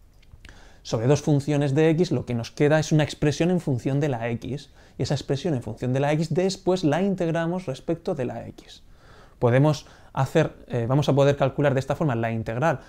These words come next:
cuando la X esté en un intervalo determinado y también cuando sea la Y lo que está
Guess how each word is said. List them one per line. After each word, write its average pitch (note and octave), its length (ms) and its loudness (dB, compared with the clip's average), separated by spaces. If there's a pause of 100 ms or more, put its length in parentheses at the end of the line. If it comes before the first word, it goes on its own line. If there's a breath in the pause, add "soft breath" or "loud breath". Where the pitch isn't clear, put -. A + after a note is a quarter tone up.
(140 loud breath)
cuando B2 320 6
la A#2 200 6
X D3+ 340 2 (220 soft breath)
esté C#3+ 600 0 (100)
en C3 140 2
un D3+ 120 8
intervalo C3+ 560 4
determinado E3+ 680 4 (140)
y G#3 120 2
también G3+ 360 2
cuando B2+ 240 0
sea E3+ 220 0
la B2+ 360 0
Y G3 200 6
lo C#3+ 160 4
que A#2+ 80 -8
está D#3 360 -4